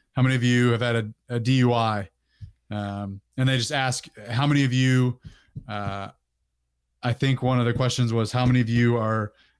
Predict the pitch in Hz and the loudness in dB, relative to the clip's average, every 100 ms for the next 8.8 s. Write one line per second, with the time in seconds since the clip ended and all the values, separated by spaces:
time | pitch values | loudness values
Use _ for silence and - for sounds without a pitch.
0 | - 107 101 104 - 131 - 135 117 117 | -12 -10 -8 -8 0 0 0 0 2 0
1 | 104 104 104 107 123 127 120 110 117 117 | 0 -4 -2 0 0 2 0 0 0 0
2 | 131 135 120 117 107 123 123 117 104 - | 2 2 2 0 -2 -2 -2 -2 -4 -10
3 | - _ _ - 120 110 117 120 117 113 | -14 _ _ -2 -2 0 0 2 2 0
4 | 107 - 113 107 - - - _ _ _ | -2 -4 -6 -6 -8 -12 -14 _ _ _
5 | - 147 131 135 160 143 131 117 127 117 | -2 0 0 0 -2 0 0 0 0 0
6 | 113 - 123 139 123 117 123 113 113 120 | -2 -2 -2 0 0 2 0 0 -2 -2
7 | 110 113 104 104 110 110 104 - _ _ | -2 -2 -2 -4 -2 -2 -6 -12 _ _
8 | - 120 120 117 120 113 107 | -4 0 0 2 0 0 -4